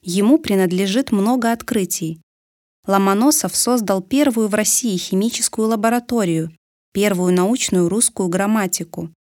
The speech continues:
Ломоносов предложил создать в Москве первый русский университет. Теперь Московский университет носит его имя.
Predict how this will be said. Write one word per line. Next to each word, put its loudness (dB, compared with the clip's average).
Ломоносов 2
предложил 0
создать -2
в -4
Москве 0
первый -2
русский -2
университет. -2
Теперь 0
Московский 0
университет -2
носит 0
его -2
имя. -2